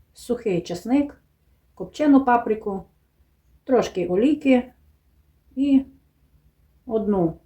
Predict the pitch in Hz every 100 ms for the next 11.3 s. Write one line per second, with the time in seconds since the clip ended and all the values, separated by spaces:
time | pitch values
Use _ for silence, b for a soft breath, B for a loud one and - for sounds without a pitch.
0 | _ 196 180 175 226 269 - 190 180 196
1 | 180 175 165 - 214 208 - _ 190 190
2 | 175 151 160 - _ _ _ - 208 175
3 | 180 170 185 165 156 151 - 285 339 294
4 | 277 - - _ _ _ _ _ _ _
5 | _ _ _ _ _ - - - 311 269
6 | 208 233 233 196 175 _ _ _ _ _
7 | 185 185 208 202 175 170 160 226 262 -
8 | 202 - 196 175 - 170 208 330 - _
9 | _ _ _ 214 170 165 160 - 175 175
10 | 156 160 156 151 160 156 208 311 262 -
11 | 214 202